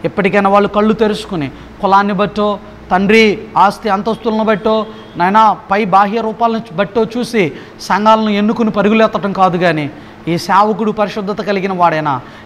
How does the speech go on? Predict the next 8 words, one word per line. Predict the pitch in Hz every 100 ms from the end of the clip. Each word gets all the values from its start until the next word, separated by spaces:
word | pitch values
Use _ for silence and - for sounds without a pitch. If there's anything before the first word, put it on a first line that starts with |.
| 185
ఈ | 202
సంఘం | 220 202 226
ముందు | 226 220
నిజంగా | 208 202 226 226
నా | 214
ఆత్మకు | 208 - 226 214 196 - - - 175
నేను | 190 185 - -
ఎదుగుటకు | 190 226 226 220 220